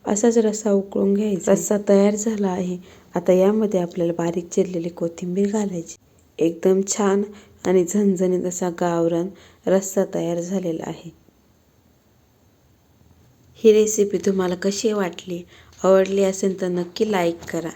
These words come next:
शेअर करा आणि चॅनलला सबस्क्राईब करायला अजिबात विसरू नका.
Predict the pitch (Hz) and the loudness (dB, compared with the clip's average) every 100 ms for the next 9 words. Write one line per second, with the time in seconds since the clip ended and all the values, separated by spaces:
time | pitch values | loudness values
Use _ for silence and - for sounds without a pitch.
0 | - - - - 208 190 196 202 185 175 | -16 -20 -14 -6 0 2 0 -4 -6 -6
1 | - - - - - 180 185 208 226 - | -10 -16 -20 -16 -8 -4 -4 -6 -8 -2
2 | 202 185 175 170 180 196 190 - - 202 | 2 4 2 -2 -2 -2 -4 -4 -4 -4
3 | 208 202 190 180 175 196 190 190 220 208 | -4 -6 -4 -6 -6 -6 -4 -4 -4 -6
4 | 202 202 185 175 175 | -6 -6 -8 -8 -10